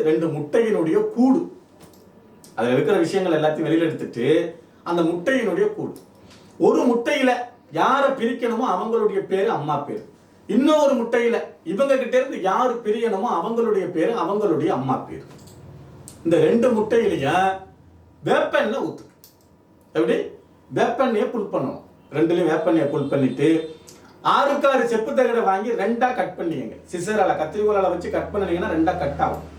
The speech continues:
அந்த ஒரு தகட்டுல குட்டுச்சாத்தான நமக, கைக்கருப்பை நமக, வேதாளமே நமக, குரலியே நமக, இல்ல உங்களுக்கு ஏதேனும் இஷ்ட தெய்வங்கள் பேரு தெரிஞ்சா, இல்ல குலதெய்வம் பேரு தெரிஞ்சா அதுல எழுதிட்டு சம்பந்தப்பட்டவங்களுடைய பேரு அம்மா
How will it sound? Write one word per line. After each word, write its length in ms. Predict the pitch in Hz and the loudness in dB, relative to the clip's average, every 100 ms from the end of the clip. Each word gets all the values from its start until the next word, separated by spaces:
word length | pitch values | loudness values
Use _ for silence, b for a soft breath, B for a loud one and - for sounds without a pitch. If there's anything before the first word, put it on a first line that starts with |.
| - - - - | -20 -20 -12 -4
அந்த 120 | 160 143 196 | 0 2 2
ஒரு 140 | 285 247 | 2 2
தகட்டுல 420 | 233 247 240 196 196 - - - - - - - - - | 0 -2 -2 -2 -2 -8 -18 -20 -20 -20 -20 -20 -12 -6
குட்டுச்சாத்தான 600 | 247 269 254 247 240 233 214 | -4 0 0 2 0 0 0
நமக, 280 | 208 208 214 | 0 -2 0
கைக்கருப்பை 480 | 202 208 226 220 208 202 | 0 2 2 2 0 0
நமக, 280 | 190 202 190 | 0 0 0
வேதாளமே 480 | 190 202 208 196 190 185 | 0 0 0 0 0 0
நமக, 260 | 180 185 190 | 0 0 0
குரலியே 340 | 185 196 196 185 | 0 2 2 2
நமக, 180 | 170 151 - - - - - - - - 240 | 0 -2 -6 -12 -20 -20 -20 -18 -16 -6 0
இல்ல 120 | 277 233 202 | 2 4 2
உங்களுக்கு 380 | 262 269 226 220 247 | 2 2 0 2 2
ஏதேனும் 340 | 277 294 240 | 2 0 -2
இஷ்ட 180 | 226 277 | -2 -2
தெய்வங்கள் 480 | 277 269 254 240 220 | -2 0 0 0 0
பேரு 160 | 214 208 | 0 2
தெரிஞ்சா, 340 | 190 202 196 190 185 | 0 0 2 2 2
இல்ல 120 | 185 | 0
குலதெய்வம் 480 | 202 185 226 254 247 | -2 0 0 2 2
பேரு 120 | 226 190 | 2 2
தெரிஞ்சா 280 | 175 170 180 | 0 -2 0
அதுல 200 | 165 139 131 | 0 0 0
எழுதிட்டு 360 | 135 131 156 180 - | 0 -2 -2 -2 -2
சம்பந்தப்பட்டவங்களுடைய 960 | 160 226 254 233 226 214 202 190 175 | -2 0 0 0 0 0 0 0 0
பேரு 320 | 156 185 208 247 | 0 2 2 2
அம்மா 240 | 139 127 | 0 -6